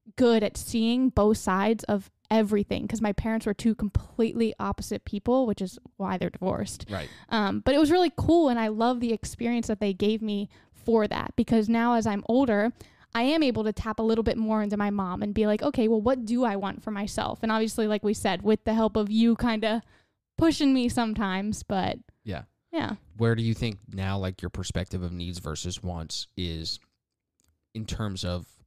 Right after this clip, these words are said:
Speaker 2: your lifestyle now? Like, are you able to still really look at every single dollar that you spend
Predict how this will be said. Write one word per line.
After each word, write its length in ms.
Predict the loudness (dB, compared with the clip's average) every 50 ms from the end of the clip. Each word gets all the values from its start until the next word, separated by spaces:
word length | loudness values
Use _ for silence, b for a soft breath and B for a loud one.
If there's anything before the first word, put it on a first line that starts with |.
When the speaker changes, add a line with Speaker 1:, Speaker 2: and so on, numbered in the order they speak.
| _ _ _ _ _ -20 -18 -6
Speaker 2:
your 300 | -2 0 2 2 2 0 -2
lifestyle 640 | -2 -4 -6 -6 -6 -4 -4 -4 -4 -4 -6 -6 -8 _ _ _ _ _ _ _
now? 420 | -14 -12 -10 -10 -10 -12 -16 -20 _ _
Like, 220 | -14 -14 -14 -14 -18 _ _ _ _ _ _ _ _ _ _ -4
are 80 | -4 -2
you 180 | 0 0 -2 -2 -2
able 300 | -2 -2 0 0 0 0
to 100 | -2 -2
still 540 | -4 -4 -4 -4 -2 -2 -2 -2 -4 -6 -10 _ _ _ _ _ _ _ _ _ _ _ _ _ _ _ _ _ _ _ _ _ _ _ _ _ _ _ _ _ -20 -14 -8
really 540 | -4 -2 -2 0 0 0 -2 -2 -4 -6 -10 -14 _ _ _ _ _ _
look 220 | -4 -2 -2 -2 -2
at 100 | -6 -10 _
every 300 | -6 -6 -6 -6 -6 -8
single 380 | -6 -6 -6 -6 -6 -8 -10 -10 _ -18 -12 -8
dollar 300 | -8 -6 -6 -6 -8 -8
that 200 | -8 -10 -8 -6
you 80 | -6 -6
spend 500 | -6 -6 -8 -8 -8 -8 -8 -10 -12